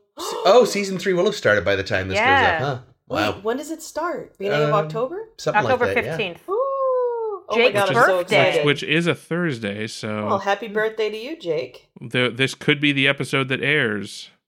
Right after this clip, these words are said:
Speaker 3: Uh,
Speaker 4: on that
Speaker 3: I could
Speaker 4: day.
Speaker 3: look it up, but I'm not going to.
Speaker 2: No, I think this one goes up the twenty, s-, whatever the
Speaker 3: Second.
Speaker 2: fifteen plus seven
Speaker 4: Mm.
Speaker 2: is.
Speaker 4: Okay, well, man, the, that episode of Discovery sure was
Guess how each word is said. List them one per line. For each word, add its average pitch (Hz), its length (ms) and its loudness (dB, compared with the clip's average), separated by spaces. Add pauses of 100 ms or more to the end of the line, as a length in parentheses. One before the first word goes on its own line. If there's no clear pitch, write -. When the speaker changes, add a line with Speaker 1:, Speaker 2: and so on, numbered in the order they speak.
(140)
Speaker 3:
Uh, 190 40 -4
Speaker 4:
on 185 460 0
that - 40 0
Speaker 3:
I 190 80 0
could 208 120 -4
Speaker 4:
day. 196 60 -6
Speaker 3:
look 196 140 0
it 180 80 0
up, 170 100 2
but 170 100 -4
I'm 165 60 -8
not 151 160 -8
going 143 200 -14
to. 151 220 -16 (280)
Speaker 2:
No, 131 120 4
I 127 100 4
think 170 160 -2
this 165 120 -2
one 156 80 2
goes 131 160 0
up 120 140 -2
the - 60 -10
twenty, 104 240 -4
s-, - 1300 -14
whatever 92 300 -4
the 90 220 -8
Speaker 3:
Second. 160 240 -8
Speaker 2:
fifteen 98 340 -8
plus 95 220 -6
seven 107 240 -4
Speaker 4:
Mm. 107 40 -4
Speaker 2:
is. 104 140 -8 (420)
Speaker 4:
Okay, 117 360 -8 (120)
well, 110 300 -6 (720)
man, 120 420 2 (1120)
the, 120 260 -8
that 123 200 -2
episode 139 480 0
of 113 380 -4 (1200)
Discovery 139 560 0
sure 139 300 0
was 131 420 -2